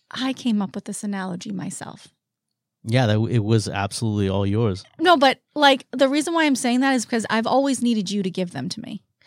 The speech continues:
Speaker 2: No, but it was, it's effective because everyone understands.
Speaker 1: Yes,
Speaker 2: Like,
Speaker 1: but
Speaker 2: w-,
Speaker 1: I'm
Speaker 2: everyone's had that
Speaker 1: but it, I,
Speaker 2: experience.
Speaker 1: I, and I know people are, you know, people with trauma are gonna get this, but when you always have to have someone do something for you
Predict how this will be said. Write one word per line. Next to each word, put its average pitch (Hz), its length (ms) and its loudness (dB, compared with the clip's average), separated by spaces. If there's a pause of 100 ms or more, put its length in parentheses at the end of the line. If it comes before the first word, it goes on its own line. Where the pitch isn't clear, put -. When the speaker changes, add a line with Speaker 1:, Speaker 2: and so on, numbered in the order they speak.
(260)
Speaker 2:
No, 214 120 6
but 175 100 6
it 156 40 8
was, 151 180 6
it's 160 340 4
effective 170 520 2
because 127 560 2 (100)
everyone 139 400 6
understands. 98 1000 0
Speaker 1:
Yes, 330 300 0
Speaker 2:
Like, 101 360 0
Speaker 1:
but 113 140 -2
Speaker 2:
w-, 349 140 2
Speaker 1:
I'm 196 80 0
Speaker 2:
everyone's 127 420 6
had 120 360 0
that 107 180 4
Speaker 1:
but 320 100 2
it, - 20 2
I, 311 40 2
Speaker 2:
experience. - 440 0
Speaker 1:
I, 302 60 2 (100)
and 311 100 0
I 311 80 2
know 320 460 6
people 262 240 -6
are, 254 100 -2 (160)
you 240 160 -2
know, 202 140 0
people 254 300 -2
with 214 160 0
trauma 202 280 -2
are 185 120 -4
gonna 190 180 -2
get 277 220 4
this, 190 280 -2 (640)
but 269 300 4 (760)
when 285 260 4
you 330 120 2
always 330 400 4
have 277 240 0
to 262 80 -2
have 247 220 0
someone 233 300 0
do 233 180 0
something 254 440 -2
for 247 140 -8
you 254 340 -4